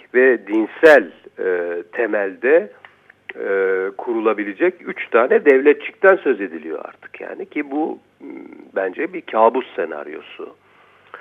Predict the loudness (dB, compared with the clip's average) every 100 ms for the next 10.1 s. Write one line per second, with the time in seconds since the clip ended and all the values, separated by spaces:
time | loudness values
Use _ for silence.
0 | -20 _ -10 -6 -6 -4 -4 -6 -10 -12
1 | -12 -8 -6 -4 -4 -6 -16 -16 -14 -14
2 | -18 -20 -20 -20 -20 -20 -18 -18 -20 0
3 | 2 2 0 -20 -12 -12 -4 0 0 -2
4 | -8 -8 -6 -8 -8 -6 -6 -6 -8 -8
5 | -8 -8 -12 -14 -16 -10 -8 -10 _ -16
6 | -16 -16 -8 -2 -2 0 -2 -2 4 6
7 | 6 4 -2 -2 -2 0 0 -2 -8 -6
8 | -4 -2 -2 -2 -2 -4 -6 -8 -14 -12
9 | -8 -6 -6 -8 -10 -14 -18 -18 -14 -10